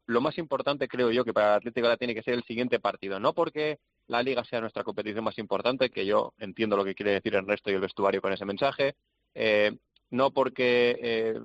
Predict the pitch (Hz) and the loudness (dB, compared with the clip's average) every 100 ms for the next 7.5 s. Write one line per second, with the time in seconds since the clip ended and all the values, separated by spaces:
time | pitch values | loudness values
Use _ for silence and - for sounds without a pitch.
0 | - 113 117 113 107 107 110 98 - 135 | -12 -4 -2 0 2 4 4 0 0 2
1 | 139 117 107 107 98 113 135 - 127 120 | 2 -2 0 0 0 2 2 2 4 4
2 | 110 - 143 151 120 113 113 104 _ _ | 4 2 2 4 4 2 0 -2 _ _
3 | _ _ - 120 131 131 120 110 113 107 | _ _ 2 4 4 0 -2 0 0 -2
4 | 104 107 - 143 135 135 131 120 123 123 | -4 -2 4 4 6 4 0 0 0 0
5 | 117 120 113 117 117 139 123 120 117 120 | 0 -4 -4 -2 0 0 -2 -2 -2 -2
6 | 113 113 - 127 131 117 107 113 127 117 | -4 -12 -14 -4 -2 -2 -4 -6 -6 -4
7 | 123 110 98 92 82 | -4 -4 -4 -4 -6